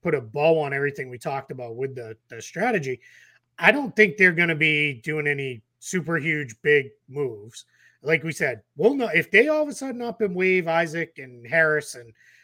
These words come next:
holy crap, the Magic are going for fifty million in caps, something big's coming 'cause they're not doing that for nothing. But it, I think it's probably gonna be, looks pretty similar, a couple moves around the edges. Again,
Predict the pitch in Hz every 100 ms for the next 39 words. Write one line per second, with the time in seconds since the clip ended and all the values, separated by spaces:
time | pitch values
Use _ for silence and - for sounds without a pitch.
0 | _ 165 170 170 156 151 131 135 143 143
1 | 143 139 143 135 135 - 156 147 147 151
2 | 143 131 - 139 143 - 131 123 214 202
3 | 160 147 120 - 165 123 _ _ 143 147
4 | 156 - 131 127 117 131 117 107 _ _
5 | _ _ _ _ _ _ 165 170 135 -
6 | _ _ _ _ _ _ 170 185 156 180
7 | 214 190 190 - 170 190 196 180 165 151
8 | 143 - _ _ _ 135 127 - 170 185
9 | 185 196 185 180 170 _ 131 131 139 165
10 | 165 175 175 175 170 160 165 160 _ _
11 | _ _ 143 156 151